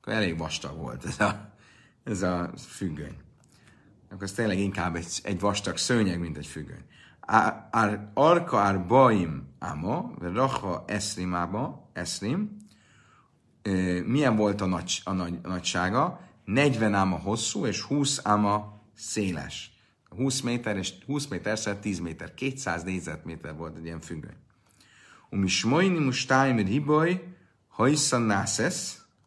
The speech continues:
és nyolcvan, nyolcszázhúszezer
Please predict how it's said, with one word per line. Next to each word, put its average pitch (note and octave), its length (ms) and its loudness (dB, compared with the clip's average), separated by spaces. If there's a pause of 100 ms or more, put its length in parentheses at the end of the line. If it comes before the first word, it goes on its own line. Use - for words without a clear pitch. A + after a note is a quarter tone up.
(920)
és G#2 560 0 (400)
nyolcvan, A2+ 960 2 (540)
nyolcszázhúszezer A2+ 1900 0